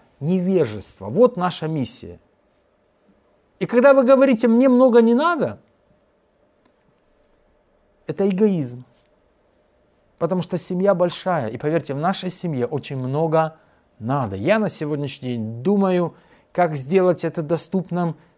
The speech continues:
тысячам и сотням тысяч. Я верю, что Отец мне поможет в этом деле, потому что я не эгоист.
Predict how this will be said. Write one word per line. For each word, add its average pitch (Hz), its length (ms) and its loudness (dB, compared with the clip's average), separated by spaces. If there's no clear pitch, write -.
тысячам 180 680 -2
и 170 60 -6
сотням 156 580 -2
тысяч. - 560 -16
Я 151 180 0
верю, 170 180 2
что 147 300 -2
Отец 180 380 -2
мне 156 180 -4
поможет 156 460 -2
в 110 40 -10
этом 104 220 -10
деле, 92 300 -14
потому 143 260 -6
что 135 140 -8
я 147 180 -4
не 147 240 -6
эгоист. 143 500 -4